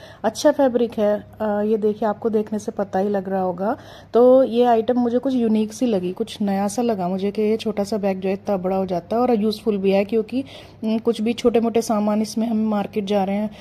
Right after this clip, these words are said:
vegetable लाएं या छोटे छोटे कुछ भी सामान हम लाते रहते हैं, और जब जाते हैं तो देखिए बहुत कुछ छोटा बहुत भर के तो ज़रूर लेके आते हैं। तो उसके लिए बैग travel के हिसाब से या हम कहीं घूमने जाइए, अ, ये देखिए,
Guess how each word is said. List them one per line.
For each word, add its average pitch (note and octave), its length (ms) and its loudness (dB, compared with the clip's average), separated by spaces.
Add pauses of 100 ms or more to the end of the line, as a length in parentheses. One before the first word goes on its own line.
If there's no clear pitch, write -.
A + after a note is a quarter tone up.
(220)
vegetable G#3+ 520 2
लाएं G3+ 280 0
या A3 120 0
छोटे G#3+ 260 -2
छोटे A3 200 -2
कुछ G#3+ 220 -4
भी A3 80 0
सामान G3+ 420 0
हम G#3+ 220 -2
लाते F#3+ 320 0
रहते G3 240 -4
हैं, A3+ 60 -2
और A3 80 -4 (100)
जब G#3 160 -2
जाते G#3 280 0
हैं G#3 60 -4
तो A3 60 -4
देखिए G#3 280 -2
बहुत F#3+ 260 -2
कुछ A3 140 -4
छोटा G#3+ 240 -2
बहुत G3+ 200 -2
भर G3 200 -2
के G#3 120 -4
तो G#3 120 -6
ज़रूर A3 260 -2
लेके A#3 300 0
आते A3 180 -2
हैं। A3 40 -4
तो C#4+ 80 -4
उसके - 220 -10
लिए D4+ 220 0
बैग B3 460 0 (380)
travel C4+ 320 6
के C#4 100 0
हिसाब C#4 280 4
से C4 120 0
या C4 120 4
हम C4 180 2
कहीं C4 220 4
घूमने A#3 300 0
जाइए, A#3+ 300 0
अ, - 220 -4
ये A#3 160 2
देखिए, G3 400 -2